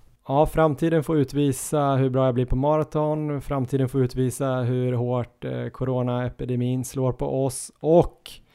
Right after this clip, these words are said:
framtiden får utvisa vad vi snackar om i nästa avsnitt, som ju kommer om två veckor.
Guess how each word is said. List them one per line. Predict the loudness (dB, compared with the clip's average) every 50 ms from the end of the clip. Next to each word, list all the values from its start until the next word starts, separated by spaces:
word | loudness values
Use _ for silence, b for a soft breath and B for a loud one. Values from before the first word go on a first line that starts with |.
| b b b b b b b b b b _
framtiden | -6 -4 -2 -2 -4 -4 -2 -2 -2 -2 -2
får | -2 -2
utvisa | -4 -2 -2 0 -2 -2 0 -2 -2
vad | 0 0 0
vi | -2 -2
snackar | -2 -2 -2 -4 -4 -4 -6 -4
om | -4 -4 -4 -4 -2 -2
i | 0 0
nästa | 0 -2 -2 -8 -10 -6 -6 -2
avsnitt, | 0 2 2 2 2 0 -2 -2 -2 -2 -2 -4
som | -6 -4 -2 0 0
ju | 0 0
kommer | 0 -2 -2 -2 -2 -2 -2 -4 -4 -4 -4
om | -2 -2 0 0 0 -2 -2 -4 -6
två | 2 4 6 6
veckor. | 6 6 2 2 0 2 2 2 2 0